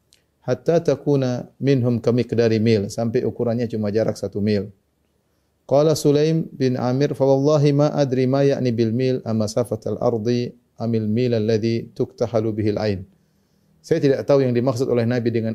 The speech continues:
al-mil adalah jarak al-mil, ya, yang sekitar satu koma tujuh atau satu koma delapan kilo, atau ke al-mil adalah alat yang digunakan untuk bercela. Ya. "Fayakunun nasu ala qadri a'malihim." Ketika matahari sangat dekat,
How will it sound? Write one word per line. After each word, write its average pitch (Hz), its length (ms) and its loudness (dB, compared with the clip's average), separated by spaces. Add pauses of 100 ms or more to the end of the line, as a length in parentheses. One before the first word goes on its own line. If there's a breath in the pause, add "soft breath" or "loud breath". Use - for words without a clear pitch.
al-mil 113 480 -2
adalah 110 320 -2 (640)
jarak 110 400 0 (720)
al-mil, 127 480 2
ya, 104 240 -4
yang 101 240 -12
sekitar 110 320 -6
satu 107 320 -6
koma 110 400 -6 (800)
tujuh 117 320 -2
atau 110 80 -2
satu 113 480 -6
koma 113 240 -4
delapan 110 320 -4
kilo, 127 240 -4
atau 143 240 -2
ke - 80 -2
al-mil 147 400 0
adalah 135 320 2
alat 143 160 0
yang 127 80 -4
digunakan 123 480 -4
untuk 117 400 -6 (220)
bercela. 113 560 0 (640)
Ya. 110 160 -16 (560)
"Fayakunun 160 480 2
nasu 170 400 2
ala 147 160 4
qadri 139 320 0
a'malihim." 104 640 -2
Ketika 147 400 0
matahari 135 400 2
sangat 117 320 -4
dekat, 131 320 -2